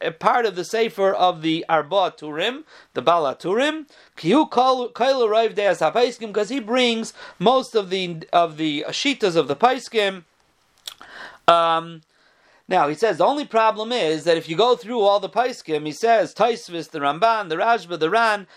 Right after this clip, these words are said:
they have all different tainas and rayas to all the different shitas. Like, how am I going to make it simple? So therefore I decided I'm going to base my psakim on Gimel Amuda Hara,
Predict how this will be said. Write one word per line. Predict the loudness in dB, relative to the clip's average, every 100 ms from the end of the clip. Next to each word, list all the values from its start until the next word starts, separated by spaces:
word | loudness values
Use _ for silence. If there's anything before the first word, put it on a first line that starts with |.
| _
they | 0
have | 0 2
all | 0 0 -2
different | -4 -6 -6
tainas | 0 0 -2 -6 -8
and | -8 -2
rayas | 0 0 0 -4 -4
to | -6
all | 0 2 2
the | 0
different | -6 -4 -4
shitas. | -2 0 2 2 2 -4 -18 -10 -2
Like, | 0
how | 2 0
am | 2
I | -2
going | 0 -2 -2
to | -4
make | 0 0 0
it | -4
simple? | 0 0 0 -4 -6 _ _ -20 -20 -8
So | 0
therefore | 2 2 4 2
I | 2
decided | -4 -2 0 2 0 -2
I'm | -2 -2
going | -2 -4 -6
to | -4
base | -2 -2 -4
my | -4 -4
psakim | -2 0 0 0 -4 -4 0
on | 2 2 -2 -10 -14
Gimel | -8 -2 0 2
Amuda | 0 -2 -4 -4 -2
Hara, | 0 2 2 2